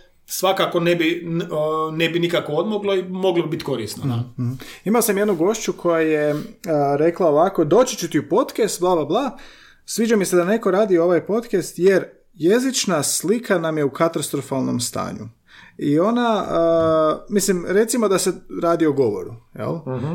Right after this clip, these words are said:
Speaker 2: Što to misli osoba kad kaže da je govor nam je u katastrofalnom stanju?
Speaker 1: Pa dobro, to je isto jedna, ovaj, neznanstvena ocjena, ne znam uopće šta bi iz nekakve, a, lingvističke perspektive,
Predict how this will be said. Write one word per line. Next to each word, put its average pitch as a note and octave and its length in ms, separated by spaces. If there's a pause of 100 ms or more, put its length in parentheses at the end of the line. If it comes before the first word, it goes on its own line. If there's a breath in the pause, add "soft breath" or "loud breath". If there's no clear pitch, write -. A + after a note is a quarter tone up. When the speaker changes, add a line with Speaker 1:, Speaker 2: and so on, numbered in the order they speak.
Speaker 2:
Što C4 280
to C#4 180
misli A3+ 400
osoba E3 340
kad D3 160
kaže D#3 260
da C3+ 140
je C3 240 (200)
govor C#3+ 380
nam A2+ 160
je A2 60
u A2 40
katastrofalnom A2 680
stanju? - 300 (220)
Speaker 1:
Pa A3 120
dobro, D3 160
to - 160
je C#3+ 60
isto C#3 220
jedna, B2+ 320
ovaj, A#2+ 320 (380)
neznanstvena C#3 840
ocjena, D3+ 540
ne C3+ 220
znam B2+ 180
uopće A#2+ 220
šta B2 180
bi A#2 260 (380 loud breath)
iz A#2+ 160
nekakve, B2 680 (1040)
a, B2+ 260
lingvističke C3 760 (460 loud breath)
perspektive, C#3 880